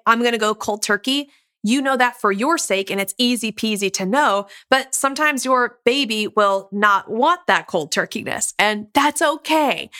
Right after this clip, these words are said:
It'll take a couple of weeks, but obviously you're not gonna have a kindergartner who's sucking down bottles only. So we're going to get there. It's just, it might be a little bit of crankiness along that way. I would say that's the only con of going cold turkey.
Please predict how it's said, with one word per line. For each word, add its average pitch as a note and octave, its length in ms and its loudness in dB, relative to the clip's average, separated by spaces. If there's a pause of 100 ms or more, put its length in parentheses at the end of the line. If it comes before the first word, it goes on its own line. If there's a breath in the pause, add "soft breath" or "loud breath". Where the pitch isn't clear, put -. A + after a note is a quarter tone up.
(140 loud breath)
It'll B3 180 2
take B3 240 -2
a D#4 80 -4
couple D4+ 300 0
of E4+ 100 -2
weeks, B3 380 -4
but - 260 -4
obviously C4 560 0
you're C4+ 80 -2
not A#3 220 0
gonna C4 160 -2
have A#3+ 180 2
a A#3+ 40 -8
kindergartner G3+ 640 0
who's A3 200 -2
sucking G3 360 -2
down F3 260 0
bottles F#3 480 0
only. F#3+ 360 -2
So - 340 0 (340 loud breath)
we're A#3 160 2
going A3 380 0
to C#4 100 -2
get D4 300 0
there. F#3 340 2
It's G3 140 -4
just, G#3 260 -2
it A3 60 -2
might A3 320 0
be E4+ 80 2
a E4+ 60 -2
little D4+ 200 0
bit C#4 140 2
of C4 180 -2 (160)
crankiness - 760 -2
along F3 300 0
that F3 180 0
way. F3+ 240 0 (240 soft breath)
I G3 60 6
would G#3+ 100 0
say A3 100 0
that's G3 200 -2
the A3 100 -2
only G#3+ 160 -2
con G#3+ 500 2
of F#3 100 -6
going F3+ 460 0
cold - 340 -8
turkey. - 380 -2